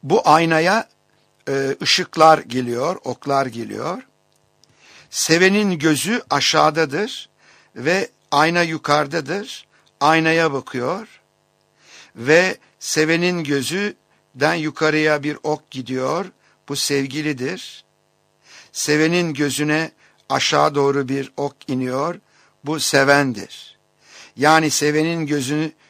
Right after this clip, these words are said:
gözü sevgiliyi aynaya, e, e, bakıp sevgilideki alemi aşkı göremiyor. Bu şekilde anlatıldığı gibi. Hem sevgili hem seven yücelecekler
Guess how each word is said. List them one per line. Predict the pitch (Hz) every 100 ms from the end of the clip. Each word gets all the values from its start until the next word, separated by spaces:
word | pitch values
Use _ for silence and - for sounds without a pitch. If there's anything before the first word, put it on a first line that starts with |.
| _
gözü | 127 135 127 175 208 - _ _ _ _ _
sevgiliyi | - - 156 156 135 160 160 156 151 - _ _ _ -
aynaya, | 139 143 143 143 135 107 _ -
e, | 123 120 120 120 120 131
e, | 131 127
bakıp | 131 135 165 - - _ _ _
sevgilideki | - - 139 135 131 139 143 127 143 - 160 185 - _ - _ _ _
alemi | 151 175 170 147 143
aşkı | - 127 - - 190 - _ _ -
göremiyor. | 196 190 156 104 - - - _ _ _ -
Bu | 135 131
şekilde | - 135 - 131 117 143 -
anlatıldığı | 131 127 120 120 104 104
gibi. | 101 - _ _ _ _ _ _ - - -
Hem | 190 269
sevgili | 262 202 185 151 165 151
hem | 147 226
seven | 214 156 151 185 214 - _ _ _
yücelecekler | 139 156 156 156 147 139 139 151 165 202 -